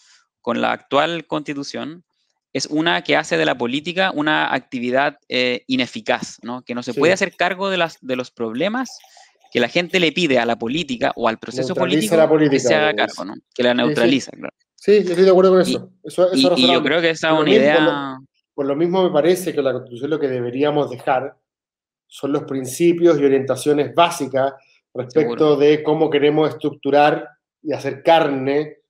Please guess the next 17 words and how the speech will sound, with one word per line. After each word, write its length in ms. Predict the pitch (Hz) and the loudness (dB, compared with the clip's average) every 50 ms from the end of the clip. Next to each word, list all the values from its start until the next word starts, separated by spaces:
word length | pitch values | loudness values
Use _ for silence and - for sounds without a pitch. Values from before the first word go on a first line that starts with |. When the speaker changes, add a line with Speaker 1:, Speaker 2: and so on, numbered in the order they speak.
| _ _ _ _ _ | _ _ _ _ _
Speaker 2:
las 180 | 117 120 127 - | -6 -4 -4 -2
Speaker 1:
Sí, 60 | 151 | -2
pues, 80 | 175 | -2
Speaker 2:
instituciones 1120 | 156 147 143 127 127 - 151 151 151 151 147 143 139 139 139 139 139 139 135 135 131 123 123 - _ - | -2 -4 -6 -8 -4 -2 0 2 4 4 4 4 4 2 2 2 2 2 0 -2 -2 -6 -10 -14 _ -6
del, 220 | 147 135 131 127 | -6 -6 -6 -8
del, 300 | 123 131 123 127 123 123 - | -10 -8 -8 -8 -10 -10 -12
del 220 | 123 117 120 117 110 | -12 -10 -10 -12 -12
Estado 360 | - _ - 147 147 143 139 | -10 _ -2 0 2 2 2
Speaker 1:
claro, 260 | 123 104 - 127 127 | 2 2 2 2 2
Speaker 2:
y 20 | |
de 60 | 127 131 | 2 0
la, 20 | |
Speaker 1:
eh, 40 | 110 113 | -2 -6
Speaker 2:
y 40 | |
de 60 | 123 120 | -6 -8
la 80 | 120 113 | -6 -6
política. 400 | 160 156 135 110 107 - - | -6 -6 -8 -8 -12 -16 -20